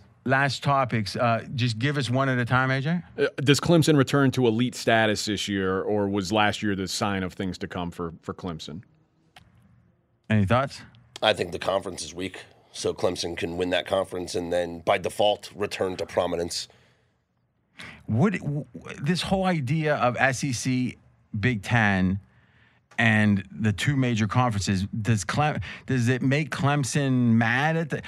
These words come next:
Speaker 1: like, how does Clemson react? They know they're gonna make it into one of these conferences, the
Speaker 3: Yeah.
Speaker 1: theory is, right? It's probably the S E C.
Speaker 3: Yes.
Speaker 1: Uh, does it affect this year at all? Like, do the teams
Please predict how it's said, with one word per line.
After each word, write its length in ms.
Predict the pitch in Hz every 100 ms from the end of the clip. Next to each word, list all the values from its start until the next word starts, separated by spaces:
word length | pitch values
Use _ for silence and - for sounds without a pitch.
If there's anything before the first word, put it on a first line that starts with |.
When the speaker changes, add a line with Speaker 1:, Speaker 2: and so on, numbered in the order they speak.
| -
Speaker 1:
like, 160 | 147 131
how 240 | - 165 214
does 140 | 202
Clemson 380 | - 180 165 160
react? 220 | 151 120
They 100 | 127
know 200 | 147 220
they're 100 | 233 190
gonna 180 | 165
make 280 | 143 147 139
it 80 | 135
into 200 | 127 117
one 160 | 107 107
of 80 | 101
these 140 | 95
conferences, 600 | - 92 87 87 87 85
the 80 | 90
Speaker 3:
Yeah. 80 | 170
Speaker 1:
theory 300 | 104 92 82
is, 200 | 73 73
right? 340 | 87 104 127 - -
It's 160 | 110 -
probably 220 | 139 139
the 140 | 127
S 160 | 123 120
E 80 | 120
C. 240 | - 95 90
Speaker 3:
Yes. 300 | 78 - - _ - _ _ _ -
Speaker 1:
Uh, 380 | 101 101 90 82 - - _ _ - - -
does 180 | 127 123
it 80 | 127
affect 360 | 107 151 127
this 240 | 120 123 123
year 220 | 139 123
at 80 | 98
all? 140 | 90
Like, 180 | 107 120
do 120 | 123
the 120 | 117
teams 640 | 117 160 175 170 156 120